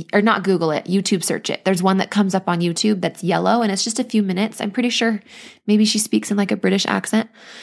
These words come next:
And it's really good. And so that take, and this is what I do with my clients all the time. So my clients get to hear me walk 'em through this all the time, but, um, you know, you close your eyes, you connect with your breath. And then once you're really connected and grounded into your breath,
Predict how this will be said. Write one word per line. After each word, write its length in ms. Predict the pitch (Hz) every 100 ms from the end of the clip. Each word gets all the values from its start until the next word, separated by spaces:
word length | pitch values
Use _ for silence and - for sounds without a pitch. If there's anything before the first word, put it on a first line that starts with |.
| - - - _ -
And 400 | 220 220 214 208
it's 160 | 214
really 220 | 214 254
good. 340 | 247 277 214 -
And 180 | - 208
so 220 | 208 214 -
that 260 | 202 185 -
take, 200 | 226 -
and 80 | 208
this 100 | 240
is 40 |
what 100 | 247
I 60 | 220
do 100 | 214
with 100 | 214
my 120 | 185
clients 320 | - 190 170
all 60 | 160
the 80 | 165
time. 220 | 180 -
So 120 | 196
my 100 | 202
clients 320 | 208 359 370
get 140 | 247 214
to 60 |
hear 120 | 214
me 160 | 196 214
walk 240 | 208 196
'em 260 | 185 165 165 -
through 160 | 190
this 160 | 160 160
all 100 | 147
the 60 |
time, 300 | 175 208 175
but, 300 | 160 165 - - - - - - - -
um, 460 | 190 175 165 165 - _ _ -
you 80 | 196
know, 80 | 185
you 120 | 185
close 300 | 180 208 190
your 80 | 190
eyes, 380 | 214 233 247 214
you 80 |
connect 360 | 175 - 185 165
with 120 | 175
your 100 | 175
breath. 400 | - 226 233 226
And 160 | - 190
then 120 | 185
once 220 | 185 185
you're 100 | 190
really 180 | 180 180
connected 460 | 180 190 190 190 185
and 120 | 180
grounded 320 | 180 180 185
into 240 | 175 165
your 80 | 180
breath, 560 | 165 196 196 196 190